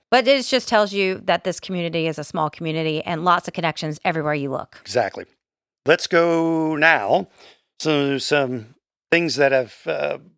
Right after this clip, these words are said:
Speaker 2: broken over the last, uh, few days.
Speaker 1: Since our last episode, we have a few things. We have Alec has waived his right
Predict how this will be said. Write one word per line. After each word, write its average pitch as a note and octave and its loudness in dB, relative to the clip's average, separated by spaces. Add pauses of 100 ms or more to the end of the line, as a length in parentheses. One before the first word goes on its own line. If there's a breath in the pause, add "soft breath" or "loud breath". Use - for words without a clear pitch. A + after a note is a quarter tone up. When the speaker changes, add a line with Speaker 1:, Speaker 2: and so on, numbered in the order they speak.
(240)
Speaker 2:
broken D3 0
over C#3 -6
the C3 -4
last, B2+ 0
uh, A2+ -2
few B2 -10
days. - -10 (300)
Speaker 1:
Since C#4+ -2
our C#4+ 2
last B3 2
episode, G#3 0
we G3+ -2
have G#3 0
a F#3+ -14
few C#4+ -2
things. F#3 -2
We G#3 -4
have A3 0 (280)
Alec D4 2
has G3+ 0
waived G#3+ -2
his G#3+ -6
right F3+ 0